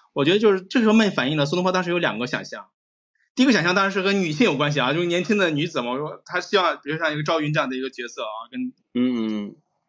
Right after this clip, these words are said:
Speaker 1: 情感上的一个补偿嘛，这样的一个好。第二个，第二个什么呢？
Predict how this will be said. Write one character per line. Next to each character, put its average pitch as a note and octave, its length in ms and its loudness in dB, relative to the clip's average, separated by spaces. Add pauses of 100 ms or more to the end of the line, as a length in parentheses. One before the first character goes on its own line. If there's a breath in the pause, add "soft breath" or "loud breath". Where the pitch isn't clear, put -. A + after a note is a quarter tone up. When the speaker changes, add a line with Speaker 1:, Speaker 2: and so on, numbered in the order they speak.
(160)
Speaker 1:
情 F3 140 -4
感 D#3 120 2
上 D3+ 100 0
的 D3+ 100 -2
一 C3+ 60 -4
个 C#3+ 140 -2
补 C3 160 -16
偿 G#2+ 260 -8
嘛， A2+ 220 -6 (100)
这 B2+ 80 -6
样 A#2 120 -2
的 A2+ 60 -6
一 A2 60 -6
个 G#2+ 260 -8
好。 - 280 -16 (260 soft breath)
第 B3+ 80 4
二 B3 140 2
个， F#3 260 -6
第 B3 100 0
二 C4 120 2
个 F3 80 -4
什 C#3+ 100 -2
么 C#3 60 -4
呢？ D3 240 -4